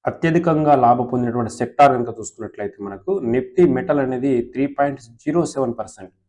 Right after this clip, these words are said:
త్రీ పాయింట్ జీరో సెవెన్ పర్సెంట్ అయితే మనకు లాభంలో అత్యధిక లాభాన్ని మరి కనపరిచి-, కనబరిచినటువంటి సెక్టార్ అనమాట. దాని తర్వాత పిఎస్యు, so పబ్లిక్ సెక్టార్ యూనిట్స్ ఏవైతే ఉన్నాయో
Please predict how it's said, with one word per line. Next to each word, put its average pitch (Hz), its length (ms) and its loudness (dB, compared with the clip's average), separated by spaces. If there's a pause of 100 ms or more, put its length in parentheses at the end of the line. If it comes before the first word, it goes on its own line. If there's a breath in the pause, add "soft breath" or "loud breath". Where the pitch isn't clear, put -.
(720)
త్రీ 135 100 6
పాయింట్ 131 340 2
జీరో 127 200 4
సెవెన్ 120 320 -4
పర్సెంట్ 107 320 -6
అయితే 107 140 -6
మనకు 107 500 -8
లాభంలో 107 420 0
అత్యధిక 139 400 2
లాభాన్ని 117 400 2
మరి 107 200 -4
కనపరిచి-, 107 640 -8
కనబరిచినటువంటి 107 920 -8 (380)
సెక్టార్ 117 380 2
అనమాట. 107 260 -2 (400)
దాని 113 120 -2
తర్వాత 117 380 -4
పిఎస్యు, 143 480 2 (460)
so 113 80 -4
పబ్లిక్ 113 380 -6
సెక్టార్ 113 420 -4
యూనిట్స్ 104 340 -8
ఏవైతే 104 260 -6
ఉన్నాయో 101 360 -8